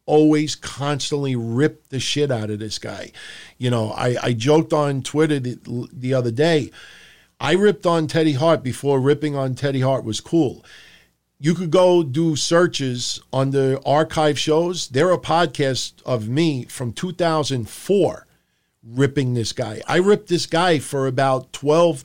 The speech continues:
thirteen years. Then the last couple of years, I thought he was really turning his life around. I gave him the benefit of the doubt.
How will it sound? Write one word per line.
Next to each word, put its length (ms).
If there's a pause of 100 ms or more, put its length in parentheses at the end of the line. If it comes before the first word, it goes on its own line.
thirteen 560
years. 500 (540)
Then 220
the 80
last 300
couple 320
of 60
years, 340
I 120 (320)
thought 200
he 60
was 200
really 260
turning 380
his 180
life 320
around. 340
I 60
gave 280
him 120
the 80
benefit 500
of 80
the 140
doubt. 420